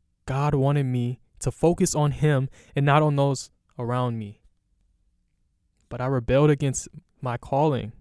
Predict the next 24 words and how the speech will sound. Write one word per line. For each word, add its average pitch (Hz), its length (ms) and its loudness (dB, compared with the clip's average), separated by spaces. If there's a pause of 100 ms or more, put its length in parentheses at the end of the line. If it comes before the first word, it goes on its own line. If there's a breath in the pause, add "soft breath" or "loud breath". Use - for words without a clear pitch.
(220)
you 127 120 -8
know? 131 260 -4 (340 soft breath)
I 143 80 -2
rebelled, 160 720 0
and 147 140 -2
I, 147 200 0
I 139 40 -2
forced 165 320 -2
myself 160 380 -2
into 143 160 -6
certain 156 300 -2
relationships. 143 720 -4 (340)
I 151 80 4
forced 180 360 2
myself 170 480 2
into 156 280 -6
certain 165 360 -4
environments 139 760 -2 (300 soft breath)
that 151 120 -4
was 139 140 -4
not 147 400 -2
meant 139 400 -4 (140)
for 139 200 -4
me, 131 420 -4